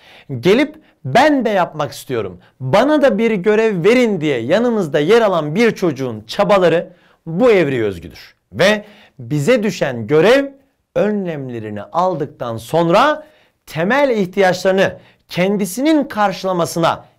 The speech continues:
izin vermek ve bizim yaptığımız işlerde de onun yapabileceği küçük sorumluluklar vermek bize düşen görevdir. Ancak eğer bu evrede bunları yapmak gerekiyorken ona kıyamadığımız için ya da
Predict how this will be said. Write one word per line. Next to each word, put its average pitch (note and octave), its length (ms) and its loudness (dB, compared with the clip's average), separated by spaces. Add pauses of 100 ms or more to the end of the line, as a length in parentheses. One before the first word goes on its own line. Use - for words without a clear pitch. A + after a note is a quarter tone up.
(120)
izin G3+ 340 2
vermek B2+ 480 0 (380)
ve G3+ 300 2 (420)
bizim D#3+ 280 -8
yaptığımız C3+ 600 -6
işlerde B2 460 -6
de G#3 240 -6 (260)
onun A#3 300 0
yapabileceği E3+ 800 -4
küçük - 300 -12
sorumluluklar B2+ 680 -2
vermek F#3 500 2 (300)
bize E3+ 220 0
düşen E3 260 -6
görevdir. G#2+ 500 -2 (240)
Ancak E3+ 460 0 (460)
eğer F#3 460 4
bu C#4+ 120 6
evrede D#3+ 560 2
bunları G#3+ 540 0
yapmak A3+ 500 0
gerekiyorken D3+ 720 0 (720)
ona G#3+ 360 -2
kıyamadığımız F3 880 -2
için A#2 320 -10 (160)
ya C#3 180 2
da C#4 320 2